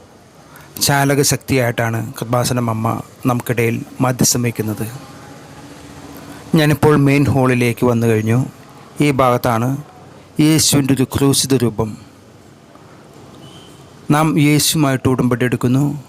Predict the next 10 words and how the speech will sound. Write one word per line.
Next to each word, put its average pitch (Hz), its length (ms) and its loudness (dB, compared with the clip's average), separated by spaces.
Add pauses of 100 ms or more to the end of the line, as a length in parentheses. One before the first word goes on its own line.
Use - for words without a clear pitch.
(260)
അതിന് 131 260 0 (260)
തൊട്ടടുത്തതായി 120 760 -2 (280)
തന്നെയായിട്ട് 117 520 -2 (1200)
കൃപാസന 139 420 -2 (100)
മാതാവിൻ്റെ 110 540 -2
ഒരു 101 120 -6 (1800)
തിരുസ്വരൂപം 117 520 0
കാണാൻ 110 240 -4 (100)
സാധിക്കും. 104 320 -6 (680)
നമ്മുടെ 143 260 2